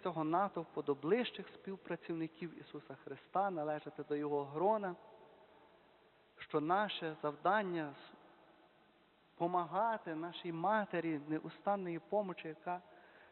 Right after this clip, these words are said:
є Матір'ю Небесною, Матір'ю Ісуса Христа, в порятунку світу, в порятунку людей, бути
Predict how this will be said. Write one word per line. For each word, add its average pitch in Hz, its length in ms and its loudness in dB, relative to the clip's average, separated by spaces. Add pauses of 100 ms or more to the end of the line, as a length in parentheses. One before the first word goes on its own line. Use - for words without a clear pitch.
(160)
є 170 120 2
Матір'ю 175 540 2
Небесною, 160 600 -4
Матір'ю 156 340 -8
Ісуса 165 280 -10
Христа, - 360 0
в 170 100 2 (180)
порятунку 190 840 4
світу, 202 520 -8
в - 20 -16
порятунку 143 760 -8
людей, 147 500 -2 (1300)
бути 180 320 2